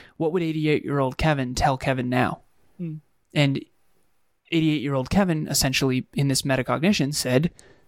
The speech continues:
Speaker 1: "Keep it up. You're on the path.
Speaker 2: Hmm.
Speaker 1: Keep it up." Okay, that's feeling good about you. That's alignment,
Speaker 2: Yeah,
Speaker 1: right?
Speaker 2: which
Speaker 1: With your
Speaker 2: is
Speaker 1: calling.
Speaker 2: interesting, 'cause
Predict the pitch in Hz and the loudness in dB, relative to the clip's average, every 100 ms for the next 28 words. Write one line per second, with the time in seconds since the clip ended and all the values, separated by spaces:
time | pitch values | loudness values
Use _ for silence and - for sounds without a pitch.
0 | _ - 160 147 180 220 - - 139 139 | _ -8 -4 0 0 -2 -6 -4 -2 0
1 | 143 185 175 - - - _ 147 151 160 | 0 0 0 -6 -18 -20 _ -6 0 2
2 | 208 - _ - - - _ _ _ 139 | 2 -2 _ -20 -20 -20 _ _ _ -2
3 | 147 135 151 185 - - 185 170 151 180 | -2 -2 -2 -2 -4 -2 0 0 0 2
4 | 196 143 131 - _ - 143 90 85 165 | 2 0 -2 -4 _ -2 0 0 0 0
5 | - 151 175 269 156 76 - - - - | 0 -2 0 0 -2 -6 -12 -14 -20 -20
6 | _ _ _ - 143 202 160 156 131 - | _ _ _ -6 0 2 2 2 0 2
7 | 220 - - _ - _ 190 196 139 - | 0 -2 -8 _ -20 _ -4 -2 -4 -8
8 | 139 131 135 | -8 -6 -6